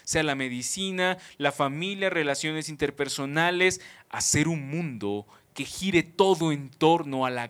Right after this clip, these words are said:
gloria de Dios. Y Dios da ese propósito, repite este propósito como un eco de Génesis en el principio, que sean fecundos, que se multipliquen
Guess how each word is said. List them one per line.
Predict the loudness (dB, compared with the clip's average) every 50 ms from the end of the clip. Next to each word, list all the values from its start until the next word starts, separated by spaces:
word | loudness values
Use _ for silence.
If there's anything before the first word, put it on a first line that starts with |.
| -4
gloria | 0 4 4 6 6 4 2 0 -2 -4 -2 -2 -2 -2
de | -4 -6 -8
Dios. | -8 -4 -2 -2 -2 -2 -4 -8 -16 -18 -20 _ _ _ _ _ _ _ _ _ _ _ _ _ _ _ _
Y | -6
Dios | -4 -4 -4 -6 -2 0
da | 2 2
ese | 2 2 2 0 0
propósito, | 0 -2 -2 0 0 0 0 0 -2 -2 -2 0
repite | 2 2 0 0 -2 -6 -8 -4 2 2 2
este | 2 2 -2 -4
propósito | -4 -6 -6 0 0 0 0 0 -2 -4 -4
como | -4 -2 -4 -2 -4
un | -4 -2 0
eco | 0 0 2 2 2 0 0 -2 -8 -18 -20 -20 -20 -20 _ 0
de | 2 2 2
Génesis | 2 2 2 4 4 4 2 0 0 -2 -2 -4 -4 -4 -4
en | -2 -2
el | -2 -4 -4
principio, | -4 -6 -6 -6 -6 -6 -6 -6 -6 -6 -8 -8 -8 -8 -8 -12 _ _ _ _ _ _
que | -12 -10 -6
sean | -2 0 2 4 4 2 2
fecundos, | 0 -2 -2 -2 0 -2 -2 0 4 6 6 6 6 2
que | 0 0
se | 0 0 0
multipliquen | -2 -2 -4 -6 -10 -6 -4 -6 -2 0 0 0 0